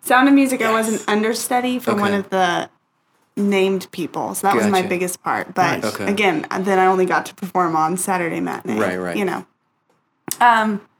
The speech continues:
Speaker 1: but no, anything of, like, a character that you can really im-, like, I, I, one year, oh, uh, <laughs> My Fair Lady. I was
Speaker 2: Mm-hmm.
Speaker 1: supposed to play the old lady,
Speaker 2: Mm-hmm.
Speaker 1: and, like, who would ever give me a boring old lady to play?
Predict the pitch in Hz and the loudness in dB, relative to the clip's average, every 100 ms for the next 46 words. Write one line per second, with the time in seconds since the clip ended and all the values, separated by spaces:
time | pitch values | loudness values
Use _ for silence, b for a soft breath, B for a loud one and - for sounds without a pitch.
0 | _ _ _ 285 294 285 294 359 381 370 | _ _ _ 4 6 6 4 4 6 4
1 | 320 254 247 226 220 202 - 214 226 226 | 4 2 4 4 2 -2 -2 0 0 0
2 | 247 233 214 208 214 214 208 202 202 - | -2 -2 -2 -2 -2 0 0 0 -4 -2
3 | 214 220 220 214 - 214 214 220 262 269 | -2 2 0 0 -4 -6 -6 -2 2 2
4 | 262 240 - - - 214 196 180 - - | 2 0 -4 -12 -12 -6 -4 -6 -10 -20
5 | - - - - _ _ _ _ - 214 | -20 -20 -20 -20 _ _ _ _ 0 4
6 | 202 202 185 - - - _ _ - _ | 6 6 2 0 -14 -20 _ _ -20 _
7 | _ 226 226 220 220 202 165 151 - 202 | _ 2 2 2 0 0 0 -4 -8 -12
8 | - - 220 220 220 240 226 226 226 240 | -16 -4 2 4 4 2 2 0 0 -4
9 | 240 214 208 196 190 185 160 151 98 71 | -2 0 0 -2 -2 -2 -2 -4 -4 -8
10 | 214 _ 131 117 220 233 240 220 - 277 | -12 _ -4 0 2 2 2 0 -2 0
11 | 311 320 269 226 226 214 214 214 208 190 | 2 2 2 2 0 -2 -2 0 0 0
12 | 190 190 196 185 185 180 175 160 - - | 0 2 2 0 0 -2 -2 -6 -6 0
13 | 254 214 - | 2 2 -2